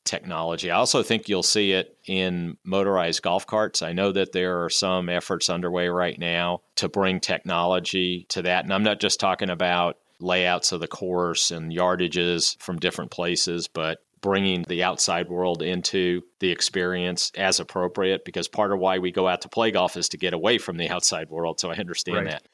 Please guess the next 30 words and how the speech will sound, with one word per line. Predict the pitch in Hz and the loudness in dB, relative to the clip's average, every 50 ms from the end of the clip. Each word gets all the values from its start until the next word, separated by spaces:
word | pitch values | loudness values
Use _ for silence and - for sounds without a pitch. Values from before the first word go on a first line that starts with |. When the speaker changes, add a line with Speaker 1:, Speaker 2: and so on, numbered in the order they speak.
| _ _ _ | _ _ _
Speaker 1:
But | - - - | -2 0 2
technology | - 123 92 117 117 117 117 110 101 - 110 | 0 0 2 2 2 2 2 0 0 -2 -2
generally | 95 107 107 101 104 101 98 98 98 95 | 2 2 2 2 2 0 2 2 2 2
will | 92 95 | 0 -2
be | 85 101 95 | 0 0 0
bigger. | 85 98 95 95 95 95 95 90 | 2 2 2 2 2 2 2 2
And | 95 107 117 | 4 2 2
I | 110 | 2
think | - - 160 180 175 _ | 2 2 0 0 0 _
at | 101 101 101 | -2 0 0
a | - | 0
competitive | - - 90 87 - 107 110 120 147 147 147 147 - | -4 -6 -8 -2 0 2 2 2 2 0 -2 -2 0
level, | 139 139 139 143 147 156 160 - _ - | 0 0 0 0 -2 -4 -6 -8 _ 0
golfers | - 95 104 113 - - 123 110 110 110 104 - - | 2 4 4 4 2 2 2 4 4 4 2 0 -4
are | - - 101 101 | -2 0 0 2
gonna | 95 101 98 92 | 2 2 0 0
continue | - - 98 92 87 - - 107 107 107 104 101 101 101 101 98 98 95 - _ _ _ | -2 -2 -2 -2 0 0 2 2 2 2 2 2 4 4 4 2 2 0 -4 _ _ _
to | - - 98 | -2 0 0
move | 87 87 95 95 95 95 92 92 92 87 - | 2 2 4 4 4 6 6 4 4 0 -2
toward | - - - 95 92 90 90 90 90 90 90 87 85 87 _ _ | -10 -6 -4 -2 0 0 2 2 2 2 2 0 -2 -8 _ _
resembling | _ 85 87 92 90 82 98 98 92 95 92 87 90 92 90 90 85 82 | _ -4 -2 -2 0 2 2 2 2 2 2 2 2 2 2 2 0 0
more | 87 90 92 92 92 87 87 85 82 82 - _ _ | 0 2 2 4 4 4 4 2 0 -2 -6 _ _
great | - 101 95 98 101 101 95 | -4 0 2 2 4 4 4
athletes | 95 101 104 95 92 - - 92 82 78 82 80 - - - | 4 4 4 2 0 -2 -4 -4 -4 -4 -4 0 0 0 2
who | 90 87 85 | 2 0 0
have | 76 82 85 80 - | 0 0 -2 -2 -2
chosen | - - 85 82 82 80 - 87 78 76 78 76 76 _ _ | -2 -2 -2 -2 0 -2 -2 -2 -4 -8 -12 -14 -14 _ _
to | - 90 85 | -6 -4 -4
play | - - 92 87 82 80 | -2 -2 -2 -2 0 0
golf | 87 85 82 71 62 - - - | 0 0 0 0 -2 -6 -14 -18